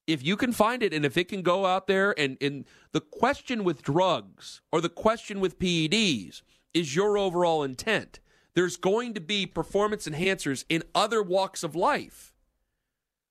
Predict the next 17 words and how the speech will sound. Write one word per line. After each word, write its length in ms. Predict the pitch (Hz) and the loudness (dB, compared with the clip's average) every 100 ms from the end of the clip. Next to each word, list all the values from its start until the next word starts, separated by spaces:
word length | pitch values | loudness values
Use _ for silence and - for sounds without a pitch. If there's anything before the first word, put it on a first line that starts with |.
| _ | _
If 140 | 170 214 | 0 2
I 120 | 269 | 0
throw 260 | - 269 247 | 0 0 2
my 180 | 233 | 2
back 360 | 170 202 247 240 | 2 0 0 -2
out 320 | 131 107 - 156 | -4 -4 -8 -2
and 100 | 175 | -2
I 80 | |
throw 280 | 170 202 233 | 0 2 2
it 60 | 208 | 4
out 160 | 202 185 | 2 -2
to 80 | 151 | -2
that 300 | 175 196 190 | 0 0 0
much 220 | 185 180 | -2 0
of 60 | |
a 40 | 151 | 0
level, 440 | 180 214 127 107 | 0 0 -4 -10